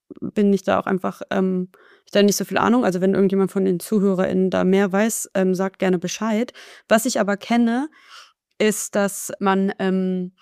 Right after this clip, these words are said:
m-, wenn man ein unreines Messer hat, also ein Messer zum Beispiel, was aus Versehen mit Fleisch in Berührung gekommen ist, obwohl es eigentlich milchig ist oder, ähm, andersrum, dass es die Idee gibt, dass man, ähm,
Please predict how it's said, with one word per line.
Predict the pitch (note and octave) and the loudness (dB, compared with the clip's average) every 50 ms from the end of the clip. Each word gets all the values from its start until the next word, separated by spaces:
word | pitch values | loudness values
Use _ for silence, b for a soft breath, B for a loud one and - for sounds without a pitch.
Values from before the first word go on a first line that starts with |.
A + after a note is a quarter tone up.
| b b b b b b b b b b _ _ _ _ _ _ - | b b b b b b b b b b _ _ _ _ _ _ -8
m-, | - - - - - - - - | -6 -6 -6 -6 -8 -10 -10 -6
wenn | - G3+ G#3 G3+ | 0 2 2 4
man | G3+ G3 F#3+ | 4 6 6
ein | F#3+ F#3 F#3 | 4 4 2
unreines | - - G#3 A3 A3 G3+ G#3 G3 G3 G3 F#3+ - | 2 2 2 2 4 4 4 4 2 2 0 0
Messer | G3 G3 G3 - - C4+ B3+ | -2 -2 0 0 -2 -2 -2
hat, | D4 D#4 - - | -4 -6 -4 0
also | - F3+ F#3+ | 2 4 4
ein | F#3+ F#3 F#3 F#3 | 6 6 6 6
Messer | G3 G3+ G3 - A3+ G3+ | 4 4 2 0 -6 -6
zum | - A3 G3+ | -4 -2 -2
Beispiel, | G3+ F#3+ - - G3 F3+ | -2 -2 -2 -4 -4 -4
was | F#3 F3+ - - - | -4 -4 -6 -6 -2
aus | - F#3+ G3 F#3+ | 0 0 0 0
Versehen | - G3 F3+ E3 G3 G3 F#3+ F#3+ F#3+ F#3+ F#3 F#3+ b b b b b b | 0 -4 -2 0 0 0 2 2 2 2 0 -2 b b b b b b
mit | G3+ F3+ | -4 -4
Fleisch | - - A3 G3 F#3+ G3 G3 - | -2 0 2 4 4 4 2 0
in | - G3+ | -2 -2
Berührung | F#3 G3 F#3 F#3 F#3+ F3 F#3 F#3+ F3+ | -2 -2 -2 -2 -2 0 0 0 0
gekommen | F3+ - - G3 F#3 | 0 -2 -2 0 0
ist, | F#3+ - | 0 -2
obwohl | G3 F3+ F3+ F#3 | -2 -2 -2 -4
es | F3+ - | -4 -2
eigentlich | - D#3+ F#3 F3+ F#3+ F3+ - | 0 0 0 0 0 0 2
milchig | A3 A#3+ A#3 - - G#3+ F#3+ - | 2 2 2 0 -2 -6 -4 -4
ist | G3+ F#3+ - | -4 -4 -2
oder, | - - F3+ F#3+ F#3 F3+ F3+ - - - | -2 -2 0 2 2 2 0 -2 -2 -2
ähm, | F#3 F3+ E3+ F3 - | 0 0 0 -2 0
andersrum, | - G3 G3+ A3 A#3+ B3+ - - - C4+ C#4 D4 E4+ - B B B B B B B B B B _ | 0 2 2 2 2 0 -2 -2 0 2 2 2 2 0 B B B B B B B B B B _
dass | - G#3+ F#3+ - | 0 0 0 0
es | G#3 G3 - - - | -2 -4 -6 -6 -4
die | - G3+ G3 F#3+ F#3+ - - | 0 2 2 2 2 2 0
Idee | G3 E3+ - G3+ G3+ G#3 | 0 2 4 4 4 4
gibt, | F3+ G3+ F#3+ F#3 - - | 2 0 -2 -2 -2 -2
dass | F#3 F#3 - - | -2 -2 -2 0
man, | G3 F#3 F3+ F3+ F3+ F#3 - - - | 0 2 4 4 4 2 2 0 0
ähm, | F#3 F3+ F3 F3 - - - - G3 F#3 | -2 0 0 0 0 0 -2 -4 -4 -6